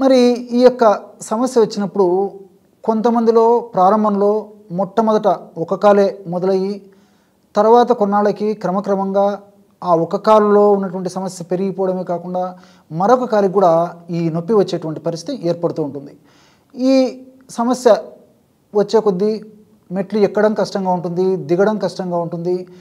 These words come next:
అదేవిధంగా కూర్చోవడము, లేవడం కష్టంగా ఉంటుంది, వంగడం కష్టంగా ఉంటుంది, ఏదన్నా పని చేసుకోవడం కష్టంగా ఉంటుంది, ఫ్రీగా నడవడం కష్టంగా ఉంటుంది. ఇలా ప్రతి పని కూడా ఇబ్బందికరంగా ఉండేటువంటి పరిస్థితి ఏర్పడుతూ ఉంటుంది. ఆధునికంగా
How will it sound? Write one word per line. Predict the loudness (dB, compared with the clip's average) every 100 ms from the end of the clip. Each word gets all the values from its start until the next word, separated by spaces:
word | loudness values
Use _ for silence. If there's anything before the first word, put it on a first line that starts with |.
| _ _ -2
అదేవిధంగా | 2 2 2 0 -2 -4 -8 -8
కూర్చోవడము, | -4 0 2 2 0 2
లేవడం | 2 2 -2
కష్టంగా | -6 -6 -4 -4
ఉంటుంది, | -4 -4 -2 -2
వంగడం | 0 0 -2
కష్టంగా | -6 -6 -6 -6
ఉంటుంది, | -8 -6 -6 -4 -4
ఏదన్నా | -2 -2 -4 -6 -10 -20 _ _ _ _ _ _ _ _ _ 0
పని | 0 6
చేసుకోవడం | 4 6 2 2
కష్టంగా | -4 -2 -2 -2
ఉంటుంది, | -2 -2 -2 -2 -6 -16 _ _ _ _
ఫ్రీగా | -2 2 4
నడవడం | 4 4 4 2
కష్టంగా | -4 -4 -4 -4
ఉంటుంది. | -4 -4 0
ఇలా | 0 0 -6
ప్రతి | -6 -6 -6 -6 -2
పని | -2 -2 2
కూడా | 2 4 0 -4 -18 -20 _ -4
ఇబ్బందికరంగా | 4 4 4 -2 0 0 0 -2
ఉండేటువంటి | -4 -2 -4 -6 -8
పరిస్థితి | -10 -10 -8 -2
ఏర్పడుతూ | 0 -2 -6 -8
ఉంటుంది. | -12 -18 -20 _ _ _ _ _ _ _ -4 2
ఆధునికంగా | 4 4 2 2